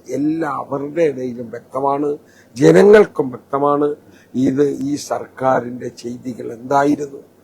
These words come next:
ജനങ്ങളുടെ ക്ഷേമത്തിന് വേണ്ടി എന്തെങ്കിലും പ്രവർത്തിച്ചിട്ടുണ്ടോ, അല്ലെങ്കിൽ ജനദ്രോഹം എത്രമാത്രം ഭീകരമായിരുന്നു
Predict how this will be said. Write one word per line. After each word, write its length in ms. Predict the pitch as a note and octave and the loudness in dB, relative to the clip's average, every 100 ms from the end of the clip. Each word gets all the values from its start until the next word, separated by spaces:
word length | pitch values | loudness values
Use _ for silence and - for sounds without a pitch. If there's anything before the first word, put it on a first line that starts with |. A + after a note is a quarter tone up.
| _ _ _ | _ _ _
ജനങ്ങളുടെ 680 | C3+ C#3 D3+ D#3+ D#3+ D#3 D3 | 0 2 2 2 2 0 0
ക്ഷേമത്തിന് 580 | D3 C#3 C3+ C3+ - C3+ | -2 -2 -2 -4 -4 -6
വേണ്ടി 280 | B2+ A#2+ C3 | -6 -6 -6
എന്തെങ്കിലും 580 | C3 D#3+ F#3+ A#3+ A3+ | -8 0 6 6 4
പ്രവർത്തിച്ചിട്ടുണ്ടോ, 920 | G3 E3 D3+ D3 - C3 - A#2+ A#2 - _ _ _ _ _ _ | -2 -4 -12 -14 -14 -16 -16 -14 -14 -14 _ _ _ _ _ _
അല്ലെങ്കിൽ 500 | B2 D3 C#3+ D3+ C#3+ - - _ | 0 2 4 4 2 -2 -14 _
ജനദ്രോഹം 720 | C3 D#3 F#3 F#3 G#3+ F#3+ G3 | 2 6 8 10 10 8 6
എത്രമാത്രം 720 | F3 D#3 F3+ F#3 F#3+ F#3+ F#3+ | 2 0 2 4 4 2 -4
ഭീകരമായിരുന്നു 1080 | D3 C#3 G#3 A#3 C4+ A#3+ G3+ E3 D3+ D3 C#3+ | -2 0 2 8 10 10 10 6 6 2 -6